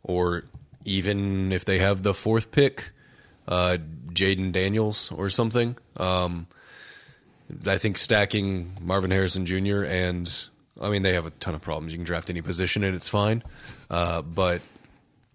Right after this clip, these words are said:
I think, I think setting your rookie top five pick quarterback up for success with a D J Moore,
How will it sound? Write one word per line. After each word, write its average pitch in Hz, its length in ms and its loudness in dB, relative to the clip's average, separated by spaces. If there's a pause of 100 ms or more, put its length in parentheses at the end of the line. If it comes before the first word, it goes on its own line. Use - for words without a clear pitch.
(260)
I 101 80 2
think, 98 200 0
I 95 40 0
think 95 220 -2 (140)
setting 110 340 4
your 101 320 2 (1200)
rookie 113 600 2 (180)
top 110 220 2
five 98 340 2
pick 101 240 2
quarterback 92 420 2
up 92 120 -2
for 92 120 -4
success 92 560 0
with 90 160 -4
a 90 60 -4
D 90 180 -2
J 92 180 0
Moore, 90 440 -2